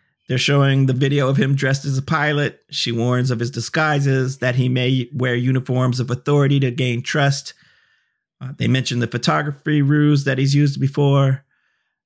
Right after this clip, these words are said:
They have no way of knowing where he'll strike next, et cetera, et cetera. As she's giving out all this info, we see Gregory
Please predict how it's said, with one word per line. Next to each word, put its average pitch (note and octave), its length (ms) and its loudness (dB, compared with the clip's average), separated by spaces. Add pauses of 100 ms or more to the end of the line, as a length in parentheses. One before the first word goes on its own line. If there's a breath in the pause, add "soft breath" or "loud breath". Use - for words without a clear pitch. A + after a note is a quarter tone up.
(140)
They A2 80 -2
have A#2 200 0
no B2+ 160 0
way C3 220 0
of A#2+ 100 -2
knowing C3 320 0
where A#2+ 140 0
he'll A#2+ 160 0
strike A2+ 420 -4
next, - 480 -2 (140)
et C#3 80 -16
cetera, A#2+ 520 -2
et - 80 -12
cetera. C3+ 680 0 (100)
As A2+ 160 -4
she's B2 240 -2
giving C3+ 300 -2
out C3 120 0
all C3 140 0
this A#2+ 160 -4
info, B2+ 380 -2
we C3 120 0
see B2+ 240 -2
Gregory C3+ 720 -2